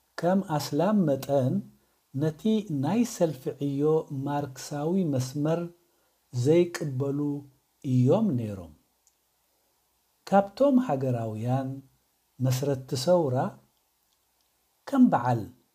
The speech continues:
መሓመድ እስማዒል ዓብዱ ኣብ ሓደ ረፍዲ እስላማውያን ክኾኑ ዘይሕሰብ እዩ። ኣብቲ ብኣሕመድ እብራሂም ዝተጻሕፈ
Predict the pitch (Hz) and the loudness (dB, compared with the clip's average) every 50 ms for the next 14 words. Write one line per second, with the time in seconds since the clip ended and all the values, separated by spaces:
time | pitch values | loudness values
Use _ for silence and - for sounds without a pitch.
0 | _ _ _ _ _ _ _ _ _ - 117 - - 123 123 123 120 120 110 110 | _ _ _ _ _ _ _ _ _ -8 -8 -6 -2 0 2 2 2 0 -2 -6
1 | - - - 117 104 104 104 104 107 113 - 143 151 139 123 110 123 135 180 214 | -6 -6 -6 -6 -6 -6 -8 -10 -10 -6 -4 -2 -2 -2 -4 -6 -4 -4 -4 -4
2 | 214 - - _ _ _ _ _ _ _ _ _ _ _ _ _ _ _ _ _ | -6 -8 -16 _ _ _ _ _ _ _ _ _ _ _ _ _ _ _ _ _
3 | _ _ _ - 220 240 240 - - - - 285 302 262 214 180 151 139 131 127 | _ _ _ 0 2 2 2 0 -4 -6 -2 0 0 2 4 4 4 2 2 -2
4 | 127 127 123 143 180 202 214 - - _ _ _ _ _ _ _ _ _ _ _ | -4 -6 -6 -4 -4 -4 -4 -6 -12 _ _ _ _ _ _ _ _ _ _ _
5 | _ _ _ - - - - 156 151 151 151 156 160 160 160 160 170 180 202 208 | _ _ _ -14 -12 -10 -6 -4 -2 -2 0 0 0 0 0 0 0 0 0 0
6 | 196 170 135 123 - - - - 131 131 135 139 139 123 - - - - _ _ | -2 -2 -4 -6 -10 -12 -8 -6 -4 -2 -2 0 0 -2 -2 -4 -8 -16 _ _
7 | _ _ _ _ _ _ _ - - 220 247 247 - - 127 127 - - - 120 | _ _ _ _ _ _ _ -8 0 2 2 2 2 0 -6 -8 -6 -6 -4 -4
8 | 107 107 98 98 92 85 - - _ _ _ _ - - - - - - 208 226 | -6 -6 -8 -12 -14 -14 -16 -20 _ _ _ _ -20 -20 -20 -10 -4 -4 -4 -4
9 | - - - - 147 156 185 185 - _ _ _ _ _ - 127 120 147 160 180 | -4 -8 -6 -4 -2 -2 -2 -4 -8 _ _ _ _ _ -10 -8 -4 -2 0 -2
10 | - - - 185 170 160 135 123 135 127 131 131 131 123 127 175 180 165 127 127 | -2 -2 -2 -2 -2 -2 -2 -2 -4 -2 0 0 0 0 0 0 0 -2 -2 -4
11 | 123 - 135 127 131 131 120 - - - - | -4 -4 -6 -6 -6 -8 -10 -12 -12 -12 -8